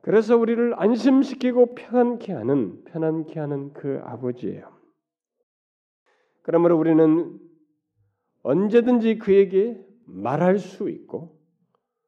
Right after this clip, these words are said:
또 모든 어려움과 힘든, 힘든 것을 주저함 없이 아뢰 수 있습니다. 심지어 죄를 범했을 때조차도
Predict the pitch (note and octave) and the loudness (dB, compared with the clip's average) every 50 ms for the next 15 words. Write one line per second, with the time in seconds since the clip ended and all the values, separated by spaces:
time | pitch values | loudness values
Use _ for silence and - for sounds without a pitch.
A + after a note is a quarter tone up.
0 | _ _ _ _ _ _ _ _ _ _ _ _ _ _ _ D3+ F3 G3 G3+ G3 | _ _ _ _ _ _ _ _ _ _ _ _ _ _ _ 0 2 4 4 4
1 | D#3+ A#2+ - - - _ _ _ _ _ _ _ _ _ F#2+ A#2 E3 G3 A3+ C4+ | 2 0 -2 -8 -20 _ _ _ _ _ _ _ _ _ -4 0 4 6 6 6
2 | A3 C#4 C#4 C#4 C4 A3+ A3+ A#3 B3 A#3+ A#3 A#3 A3 A3+ A3+ A3 A3 A3 - - | 4 2 2 2 4 4 4 4 2 0 -2 -2 -2 0 0 -2 -4 -6 -6 -2
3 | A3+ A3 A3 A3 G#3+ G#3+ A3 G#3 F#3+ F#3 G3 G3+ F#3+ G3+ G3 G3+ F#3+ F3 F#3 F#3 | -2 2 4 4 4 2 2 -2 -6 -4 -2 0 0 0 2 2 0 2 2 0
4 | F3+ F3+ F3+ - - F3+ F3+ F3+ A3+ A3 A3 A3+ A3+ F3 B2 - - - C#3 E3+ | -2 -2 -4 -6 -4 -4 0 2 2 2 2 2 0 0 -2 -2 -6 -8 -6 -6
5 | G#3 G#3+ - - _ _ _ _ _ _ _ _ _ _ _ _ _ _ - G#2+ | -6 -8 -12 -18 _ _ _ _ _ _ _ _ _ _ _ _ _ _ -14 -8
6 | G#2 A#2+ B2 A#2+ B2 A#2+ - - B2+ A#2 A#2 A2 - A2 A2+ F#2+ - - F2 D#2+ | -4 -2 0 0 -2 -2 -6 -8 -6 -4 -4 -4 -6 -10 -14 -16 -14 -14 -14 -14
7 | - - - - - - _ _ _ _ _ _ _ _ _ _ _ _ - - | -14 -16 -18 -20 -20 -20 _ _ _ _ _ _ _ _ _ _ _ _ -10 -4
8 | - C4 C#4+ C#4+ C#4+ G#3 - - - - - _ _ _ _ _ _ _ - - | 0 0 0 0 0 -2 -2 -4 -6 -14 -20 _ _ _ _ _ _ _ -20 -20
9 | - - - F#3 G#3+ B3 C4 C4 B3+ - - A#3 A#3 A#3+ A#3 A#3 - A#3+ A#3 - | -20 -18 -14 -10 -6 -6 -4 -4 -6 -6 -6 -4 -4 -4 -4 -6 -8 -10 -10 -8
10 | - A3 A3 A3+ A3 - - F3+ F#3 - G3 G3+ G#3+ G3 - - - - - _ | -4 -4 -4 -4 -4 -8 -10 -10 -8 -8 -2 0 2 2 2 0 -4 -18 -20 _